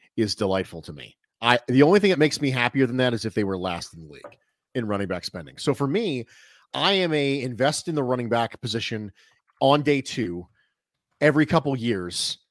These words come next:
and just churn through 'em. That's my general team building philosophy. So for me, even though the Bills decided to invest in Singletary and Moss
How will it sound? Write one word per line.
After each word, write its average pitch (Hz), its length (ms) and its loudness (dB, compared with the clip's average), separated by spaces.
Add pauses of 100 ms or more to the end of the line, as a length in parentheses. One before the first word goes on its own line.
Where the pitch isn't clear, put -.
(280)
and 127 160 0
just 107 380 -4 (340)
churn 101 300 -6
through 165 220 0
'em. - 160 -16 (200)
That's 139 300 -4
my 131 180 -2
general 123 480 -2
team 120 300 -12
building 98 300 -8
philosophy. 107 500 -12
So 117 160 -10
for 117 140 -10
me, 127 340 -8 (400)
even 185 320 -2
though 104 500 0 (760)
the 117 100 -4
Bills 117 540 0
decided 113 640 -4
to 101 440 -8 (100)
invest 101 420 -8
in 92 240 -12
Singletary 98 460 -8
and 85 60 -12
Moss 90 380 -8